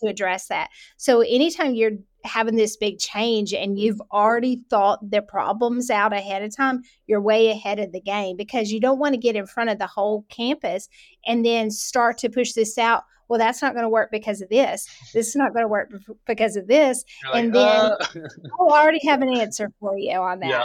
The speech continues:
Speaker 1: So
Speaker 2: Yeah. Yeah, and the answer came from, you know, someone in, uh, in
Speaker 1: Yeah.
Speaker 2: row two or something. Well, that, that's really wonderful, and there's a lot there. Um, I'm curious, I'm sure that behavior and discipline came up in your principalship.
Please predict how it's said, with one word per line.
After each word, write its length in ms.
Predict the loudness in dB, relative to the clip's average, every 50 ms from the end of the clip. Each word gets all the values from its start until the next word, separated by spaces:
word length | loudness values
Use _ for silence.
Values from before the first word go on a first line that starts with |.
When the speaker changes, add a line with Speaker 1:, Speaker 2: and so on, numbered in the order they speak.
| -4 -6
Speaker 1:
So 240 | -4 -2 0 0 0 -2 -6 _
Speaker 2:
Yeah. 200 | -4 -2 -2 -2 -2 -6 -16 _ _ _ _ _ _
Yeah, 140 | 0 0 2
and 80 | 2 2
the 100 | 0 0
answer 220 | 0 0 0 -2 -2
came 300 | 0 0 0 -2 -2 -2
from, 300 | -2 0 0 0 -2 -4 -10
you 100 | -10 -8
know, 180 | -6 -4 -4 -4
someone 380 | -6 -8 -10 -8 -6 -6 -4
in, 100 | -4 -2
uh, 120 | 0 0 0
in 100 | 2 2
Speaker 1:
Yeah. 120 | 2 2 2
Speaker 2:
row 180 | 2 0 0 -2
two 300 | -2 -2 -2 0 0 2
or 160 | 2 0 0
something. 340 | -2 -4 -8 -8 -10 -12 -14 -14 _ _ _ _ _ _ -2
Well, 140 | 0 2
that, 240 | 4 4 2 2 0
that's 480 | 0 0 0 0 -4 -12 -14 -14 -14 -14 -10
really 220 | -8 -4 -4 -2
wonderful, 560 | -2 0 -2 -2 -2 -6 -8 -4 -2 -2 -2
and 120 | -2 -2 -4
there's 180 | -4 -4 -4
a 40 | -4
lot 360 | -2 2 2 2 2 0 -4
there. 480 | -6 -6 -4 -4 -4 -4 -6 -8 -12 _ _ _ -6
Um, 480 | -2 0 2 2 0 -2 -4 -8 -12 -20 _ _ -4
I'm 220 | -2 -2 -2 -4 -8
curious, 920 | -16 -12 -8 -4 -2 0 0 0 2 2 2 0 0 -2 -6 -14 -14 -16 -12 -8
I'm 180 | -6 -6 -4 -4
sure 600 | -6 -6 -6 -4 -2 -2 0 0 0 0 -2 -2
that 180 | -2 -2 -4 -4 -4
behavior 720 | -10 -10 -8 -6 -6 -6 -6 -4 -4 -4 -2 -2 -2 -2
and 180 | -4 -6 -8
discipline 500 | -6 -6 -6 -6 -8 -12 -12 -12 -12 -12
came 240 | -12 -12 -10 -8 -4
up 260 | -2 -2 -2 -2 -4
in 100 | -8 -10
your 100 | -10 -10
principalship. 840 | -10 -8 -8 -8 -8 -8 -8 -6 -6 -6 -4 -4 -4 -2 -2 -4